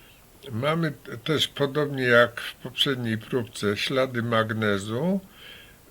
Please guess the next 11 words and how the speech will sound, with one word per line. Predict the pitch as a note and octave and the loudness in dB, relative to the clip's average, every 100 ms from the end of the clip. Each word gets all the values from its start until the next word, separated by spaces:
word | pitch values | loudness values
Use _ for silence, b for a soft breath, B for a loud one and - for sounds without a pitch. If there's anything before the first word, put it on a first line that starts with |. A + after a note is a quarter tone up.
| A#2 | -10
ślady | - C#3 C#3 D3 C3+ C3 | -4 2 6 4 4 -2
krzemionki, | B2+ - C3+ A#2+ A2 A2 G#2 - C3 C#3+ E3+ G3 F#3+ - - - - - | 2 2 2 2 2 2 -2 -6 -6 -2 0 0 -4 -20 -20 -20 -20 -10
tutaj | A#2 G#2+ A#2+ D3 A2 A2+ | -10 -4 -2 -2 -4 -6
SI, | - - C#3+ D3 E3+ | -8 -10 -6 -4 -6
prawda, | C#3+ C#3+ C#3 C#3+ D3 F#3 G3+ B B B B - | -4 -2 -2 0 2 2 0 B B B B -4
aluminium, | C#3 C#3+ C#3+ C3+ A#2 G#2+ A#2+ E3 G3 B B B - | -2 0 -2 -2 -2 0 0 0 0 B B B -10
ale | E3 E3 F#3 G#3 | -4 2 4 4
pokazują | F3 D#3+ D#3+ D3 C#3 D3+ D#3 | 4 0 2 2 2 2 2
się | B2+ C#3+ | 0 -2
też | - C#3+ - | 0 0 0
ślady, | - C3+ B2+ B2 C3+ C#3 | 2 4 4 4 0 0